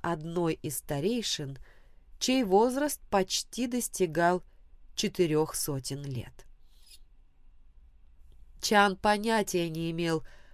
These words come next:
что могло от него потребоваться этой бессмертной леди, да и не хотел выяснять.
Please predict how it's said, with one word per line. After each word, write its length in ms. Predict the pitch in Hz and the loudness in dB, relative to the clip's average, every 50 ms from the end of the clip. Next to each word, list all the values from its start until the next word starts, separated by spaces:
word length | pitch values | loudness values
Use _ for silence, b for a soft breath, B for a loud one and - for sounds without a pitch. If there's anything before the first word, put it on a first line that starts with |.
| b b | b b
что 460 | b - - - - - 277 277 277 | b -6 -6 -2 2 4 6 6 6
могло 460 | 233 214 190 180 175 190 190 190 196 | 4 4 2 4 4 6 6 6 6
от 220 | - - 160 160 - | 6 4 0 -4 -4
него 320 | 170 170 170 160 180 185 | -6 -4 0 2 2 2
потребоваться 1040 | 180 - 151 151 - 165 185 214 226 180 160 147 156 156 - - - 151 143 135 b b b b b b b - | 2 0 -4 -4 -2 0 0 0 0 0 -4 -4 -4 -6 -6 -4 -4 -4 -4 -4 b b b b b b b -2
этой 380 | 208 226 233 - 233 226 - - | -2 0 0 2 0 0 0 -2
бессмертной 1000 | 190 185 202 220 196 - - - 185 185 180 170 156 147 - - 175 190 208 | -4 -2 -2 -2 -2 -2 -4 -4 -4 -4 -2 -2 -2 -2 -4 -6 -4 -4 -2
леди, 480 | 214 196 175 151 135 127 123 135 131 - - - - - - - - - - - - - - - - - | -2 -2 -2 -2 -4 -6 -6 -8 -10 -10 -12 -16 -20 -20 -20 -20 -20 -20 -20 -20 -20 -20 -20 -16 -10 -4
да 120 | 180 170 | 0 2
и 180 | 180 170 170 170 | 2 2 2 0
не 100 | 170 175 | -4 -4
хотел 480 | - - 196 190 - - 311 320 247 | -2 -2 -2 0 0 0 0 2 0
выяснять. 640 | 151 143 147 143 - - - 196 190 156 - - - | 0 -2 -6 -8 -8 -6 -4 -4 -4 -6 -8 -12 -18